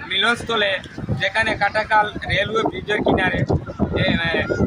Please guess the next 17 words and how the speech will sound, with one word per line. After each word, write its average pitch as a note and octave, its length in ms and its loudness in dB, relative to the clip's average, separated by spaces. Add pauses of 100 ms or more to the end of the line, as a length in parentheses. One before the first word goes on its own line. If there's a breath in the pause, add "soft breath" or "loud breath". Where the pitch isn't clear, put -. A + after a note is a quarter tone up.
(120)
এখন A#3 240 2
আমি A3 220 2
আবার G#3 240 2
দাঁড়িয়ে G3 300 0
আছি G3+ 180 -2
কাটাখাল G#3 440 2
নদীর F#3+ 340 2 (760)
নতুন A3+ 380 0
ব্রিজ A3+ 220 0
নামে A3 220 2
পরিচিত - 360 -2
যে G3 280 -2
জায়গায়, F#3 240 2
সেই F#3+ 220 -2
জায়গাতে G3 360 0
দাঁড়িয়ে F3+ 320 0
আছি। C#3+ 260 -2